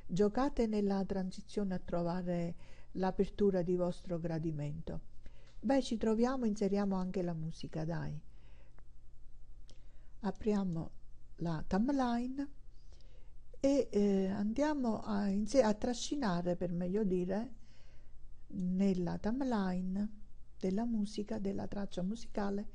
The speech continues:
il nostro file musicale.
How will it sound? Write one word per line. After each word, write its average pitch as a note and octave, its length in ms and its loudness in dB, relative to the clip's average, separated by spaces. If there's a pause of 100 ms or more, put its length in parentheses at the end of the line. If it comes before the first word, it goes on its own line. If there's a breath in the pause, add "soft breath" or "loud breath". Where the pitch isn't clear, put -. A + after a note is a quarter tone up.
(480 soft breath)
il C4+ 160 2
nostro G#3 400 4
file F#3 440 0
musicale. F3 880 -4